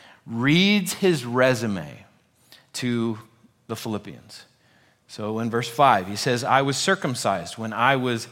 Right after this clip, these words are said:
eight days old," which is an Old Testament mandate from God. "I am a pure-blooded citizen of Israel and a member of the tribe of Benj-, Benjamin, a real Hebrew if there ever was one."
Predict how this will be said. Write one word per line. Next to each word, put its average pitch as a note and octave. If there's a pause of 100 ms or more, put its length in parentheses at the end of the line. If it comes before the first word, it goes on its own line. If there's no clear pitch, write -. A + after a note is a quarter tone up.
(140)
eight D3+
days C#3+ (120)
old," A2+
which G#2+
is A2
an A#2
Old A#2
Testament A#2+
mandate G#2+ (180)
from F#2+
God. F2 (640)
"I C3+
am C#3
a C3
pure-blooded F3+
citizen D#3
of B2+
Israel A#2
and A2+
a A#2
member D3
of G#2
the A2
tribe D3+
of A#2
Benj-, C3+
Benjamin, C3
a C3
real C#3
Hebrew E3+ (280)
if E3
there D#3
ever D#3+
was B2+
one." E2+